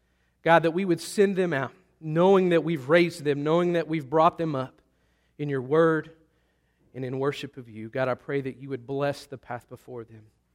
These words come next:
God, I pray blessings. I pl-, I pray success. God, I pray that even in the trials, even in the troubles, God, that you would be glorified, that you would give them your joy. God, I thank you for them.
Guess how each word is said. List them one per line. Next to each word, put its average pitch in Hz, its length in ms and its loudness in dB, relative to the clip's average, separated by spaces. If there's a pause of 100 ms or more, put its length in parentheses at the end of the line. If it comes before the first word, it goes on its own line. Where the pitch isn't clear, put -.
(160)
God, 147 140 0
I 139 60 0
pray 143 260 -6
blessings. 131 760 -10 (280)
I 143 80 -8
pl-, 165 240 -8
I 143 100 -2
pray 160 240 -2
success. - 840 -8 (380)
God, 170 140 4
I 175 60 4
pray 180 280 2
that 165 160 -2
even 180 240 0
in 170 100 0
the 151 80 0
trials, 165 600 4
even 185 200 -2
in 185 140 0
the 151 140 -4 (240)
troubles, 156 640 2
God, 147 320 -2
that 143 140 -8
you 160 520 -8 (360)
would 143 140 -10
be 151 100 -10
glorified, 135 680 0
that 139 80 -12
you 143 140 -16
would 147 140 -10
give 151 200 -4
them 160 180 -4
your 165 120 -4
joy. 107 360 -14 (720)
God, 143 140 2
I 135 60 2
thank 147 420 -10
you 139 60 -20
for - 160 -20
them. 101 160 -20